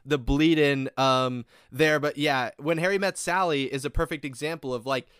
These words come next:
that would be one of the best, but it feels very similar to some of these movies that we're gonna talk about from nineteen ninety-one, ninety-two. And th-, lots of these movies feature lots of the same people. You know, the eighties, like,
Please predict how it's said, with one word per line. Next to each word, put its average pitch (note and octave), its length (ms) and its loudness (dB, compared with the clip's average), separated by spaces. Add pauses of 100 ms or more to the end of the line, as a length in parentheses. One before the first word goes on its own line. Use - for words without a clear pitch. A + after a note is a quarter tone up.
(140)
that C3+ 320 -2
would D3+ 140 -2
be E3 120 2
one D#3 220 0
of C3+ 140 -6
the B2+ 100 -2
best, D3 560 -2 (200)
but D#3+ 280 4
it D3+ 120 -4
feels F#3 540 -2
very D3+ 300 -2
similar C#3+ 400 -6
to C3+ 120 -14
some C#3 180 -10
of C3 60 -10
these C3 160 -8
movies C3 240 -8
that C3 80 -6
we're B2 80 -8
gonna A#2 120 -10
talk B2 220 -8
about A#2+ 180 -6
from A#2+ 140 -14
nineteen B2 280 -12
ninety-one, B2 440 -8
ninety-two. B2 560 -8 (240)
And E3 160 -8 (320)
th-, F3+ 140 -14
lots G3 220 -2
of B3 40 -4
these G#3 100 -8
movies A#3 240 -6
feature B3+ 300 -6
lots D#3+ 220 -2
of F#3+ 80 -10
the E3+ 60 -10
same F#3 280 -8
people. F#3+ 380 -6
You A#2 80 -10
know, A#2+ 120 -10
the C3 80 -6
eighties, E3 480 -6
like, D3 340 -6